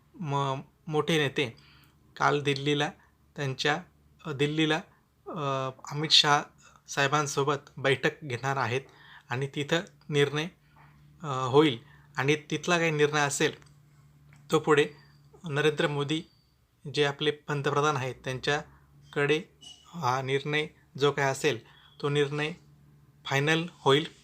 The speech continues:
नंतर मुख्यमंत्री जे आहेत महाराष्ट्राला, ते कोणते, कोणता चेहरा भेटेल ह्या त्या, त्यांच्या मीटिंगमध्ये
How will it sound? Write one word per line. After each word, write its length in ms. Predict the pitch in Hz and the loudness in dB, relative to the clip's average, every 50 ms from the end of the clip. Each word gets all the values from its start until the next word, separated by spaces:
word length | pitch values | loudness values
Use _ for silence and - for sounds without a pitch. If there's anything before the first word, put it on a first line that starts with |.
| - - _ _ - - | -20 -20 _ _ -16 -8
नंतर 400 | 135 131 135 143 143 143 165 160 175 - - - - - - - _ | -4 -2 -2 -2 -2 -4 -4 -6 -6 -8 -14 -20 -20 -20 -20 -12 _
मुख्यमंत्री 720 | - 147 139 - - 156 147 147 147 143 - 151 160 165 - - - _ - - 190 139 | -4 -4 -2 0 0 0 0 0 -2 -2 0 0 0 -2 -4 -8 -20 _ -20 -16 -6 0
जे 100 | 143 143 | 2 4
आहेत 200 | 131 143 147 139 - - | 4 4 4 2 0 0
महाराष्ट्राला, 640 | 127 131 135 135 135 123 - - 143 135 135 127 | 2 2 2 2 0 -2 -2 -2 0 0 0 0
ते 120 | 117 - 139 | -2 -4 -6
कोणते, 600 | 139 - 151 147 147 147 143 - 160 165 165 - - - - - _ _ _ - - - _ _ - - - - - | -4 -2 -2 -2 -2 -2 -4 -4 -4 -4 -4 -6 -14 -20 -20 -20 _ _ _ -20 -20 -20 _ _ -20 -20 -20 -12 -6
कोणता 320 | - 156 151 143 180 170 | -4 -2 0 2 2 2
चेहरा 380 | 165 - 156 139 151 151 147 135 | 2 2 2 2 2 2 2 0
भेटेल 300 | 131 127 - 143 131 131 - | 0 -2 -4 -6 -6 -6 -4
ह्या 120 | - 147 147 | -2 -2 0
त्या, 240 | 147 151 147 143 | 0 -2 -4 -4
त्यांच्या 360 | 147 143 - 139 131 - 143 135 | -4 -4 -4 -2 -2 -2 -2 -2
मीटिंगमध्ये 560 | 135 131 - - 131 131 127 120 120 151 | -2 -2 -2 -4 -4 -4 -4 -4 -4 -4